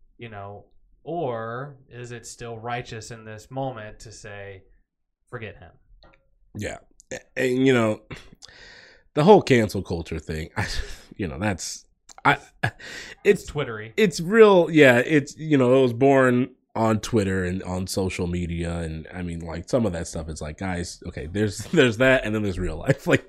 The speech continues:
Speaker 1: Right.
Speaker 2: you gotta be able to separate between the two.
Speaker 1: Exactly.
Speaker 2: But, um, I just, <sighs> I don't like,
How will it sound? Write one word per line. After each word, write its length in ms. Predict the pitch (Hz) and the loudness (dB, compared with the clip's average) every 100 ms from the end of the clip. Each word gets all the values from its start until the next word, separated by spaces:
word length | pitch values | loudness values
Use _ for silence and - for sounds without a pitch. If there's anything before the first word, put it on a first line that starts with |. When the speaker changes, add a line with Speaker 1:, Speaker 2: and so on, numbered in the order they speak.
| - 143 | -6 -4
Speaker 1:
Right. 300 | 120 98 101 | -2 -4 2
Speaker 2:
you 80 | 175 | 6
gotta 160 | 139 | 6
be 80 | 120 | 6
able 120 | 104 | 4
to 60 | 92 | 2
separate 440 | - 113 92 87 | 2 2 2 -6
between 300 | 101 90 104 | -6 -4 -4
the 100 | 85 | -4
two. 140 | 90 107 | -6 -4
Speaker 1:
Exactly. 440 | 85 123 107 113 101 - - | -4 -8 -10 -12 -18 -16 -2
Speaker 2:
But, 420 | 110 120 113 - | 4 6 4 2
um, 420 | 113 107 98 104 _ _ - | 2 2 -2 -8 _ _ -6
I 140 | 127 | -4
just, 420 | 104 110 - - - | -4 -6 -6 -10 -12
<sighs> 1400 | - - - _ _ _ _ _ _ _ _ _ _ | -12 -14 -20 _ _ _ _ _ _ _ _ _ _
I 100 | 131 | 6
don't 280 | 127 147 120 | 8 8 6
like, 280 | 117 117 | 4 4